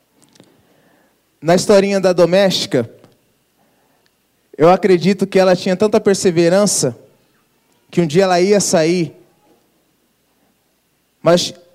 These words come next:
o principal eu não falei pra vocês. Assim que toda vez, no final do seu afazer, da sua noite,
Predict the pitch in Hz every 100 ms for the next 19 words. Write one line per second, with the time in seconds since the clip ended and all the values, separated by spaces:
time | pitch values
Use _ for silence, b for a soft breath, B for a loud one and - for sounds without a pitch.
0 | _ - 165 220 240 226 - 196 214 202
1 | 214 196 185 175 170 - 135 120 - -
2 | _ _ _ _ _ _ _ _ _ _
3 | _ - 190 190 202 - 247 247 196 175
4 | 190 196 190 - - - _ _ _ _
5 | _ _ 160 156 180 175 185 175 - 185
6 | 165 - 156 165 147 135 160 185 180 180
7 | - _ _ _ _ _ _ 135 135 156
8 | 139 139 170 180 185 - 180